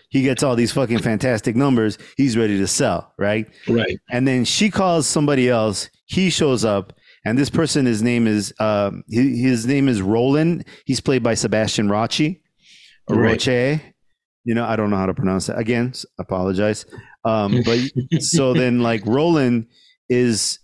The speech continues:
Speaker 1: is German, right? And
Speaker 2: Right.
Speaker 1: he has a pretty good idea of what they have. Like, the antique, the first antique saleswoman,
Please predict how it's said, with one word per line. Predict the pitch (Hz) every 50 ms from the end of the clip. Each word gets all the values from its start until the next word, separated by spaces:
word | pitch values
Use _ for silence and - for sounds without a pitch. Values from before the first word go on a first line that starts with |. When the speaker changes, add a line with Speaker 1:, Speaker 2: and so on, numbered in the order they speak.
| -
Speaker 1:
is | 127 123 117 107 101 85 87
German, | 87 - 123 131 147 139 120 104 92 87 85 82 - _ _ _ _ -
right? | 98 107 113 123 131 - _ _ _ _ _ _ _ _ _ _ _ _ _ _ _ _
And | - 113 113 110 113 113
Speaker 2:
Right. | 120 127 117 - - - - _ _ _ _ -
Speaker 1:
he | - - - 208 220 220 214 208
has | 190 185 180 175 170 139
a | 143 -
pretty | - - 175 170 156
good | 143 147 131
idea | 127 120 113 117 123 120 113 110 104 98 95 95 92 - _ _ _ _ _ _ _ _ _ _ _ _ _ _ _ - - _ -
of | 110 101 98
what | 98 117 113 104
they | - 107 101
have. | 95 95 98 92 87 85 78 - - - -
Like, | 120 123 117
the | - 151 143
antique, | 147 147 156 151 - - 190 180 160 -
the | - 131
first | - - - 156 170 165 - -
antique | - 156 156 139 - 185 165 151
saleswoman, | - - 180 180 185 175 156 170 190 196 202 208 214 202 269 254